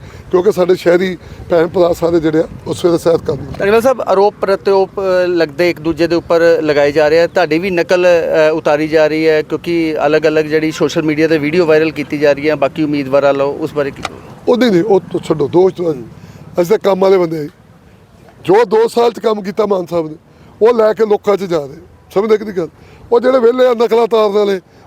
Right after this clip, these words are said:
Speaker 1: ਉਹਨਾਂ ਕੋਲ ਕੰਮ ਤਾਂ ਕੋਈ ਹੈ ਨਹੀਂ, ਵਿਹਲਾ ਕਰਤਾ ਲੋਕਾਂ ਨੇ, ਬਾਈ 'ਚ ਹੀ ਕਰਤਾ ਸੀ, ਸਮਝਦੇ ਕਿ ਨਹੀਂ ਗੱਲ?
Speaker 2: ਹੂੰ।
Speaker 1: ਉਹ ਹੁਣ ਵੀ ਵਿਹਲੇ ਹੋ ਜਾਣੇ,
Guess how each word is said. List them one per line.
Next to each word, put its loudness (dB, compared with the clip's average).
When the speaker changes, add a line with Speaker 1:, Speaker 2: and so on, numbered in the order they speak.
Speaker 1:
ਉਹਨਾਂ 0
ਕੋਲ 0
ਕੰਮ 0
ਤਾਂ -2
ਕੋਈ 2
ਹੈ 2
ਨਹੀਂ, -4
ਵਿਹਲਾ 2
ਕਰਤਾ 0
ਲੋਕਾਂ 0
ਨੇ, 0
ਬਾਈ 0
'ਚ -4
ਹੀ -4
ਕਰਤਾ 0
ਸੀ, -6
ਸਮਝਦੇ 2
ਕਿ -6
ਨਹੀਂ -2
ਗੱਲ? 0
Speaker 2:
ਹੂੰ। -12
Speaker 1:
ਉਹ 2
ਹੁਣ 2
ਵੀ -4
ਵਿਹਲੇ 2
ਹੋ 4
ਜਾਣੇ, 0